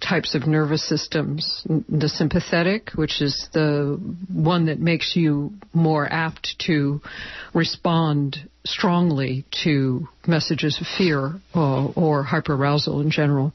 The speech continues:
Very important part. You can't live without that. We also have a parasympathetic, which is what helps you to go to sleep. And then we have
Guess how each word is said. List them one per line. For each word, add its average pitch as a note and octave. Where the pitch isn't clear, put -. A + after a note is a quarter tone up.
Very G#3+
important F3
part. D3
You D3
can't E3+
live D#3
without D3+
that. F3
We G3+
also G3+
have E3+
a E3
parasympathetic, D#3+
which -
is D#3
what D3+
helps D3+
you C#3+
to -
go D3
to C3+
sleep. D#3+
And C#3
then C#3
we C#3+
have C#3+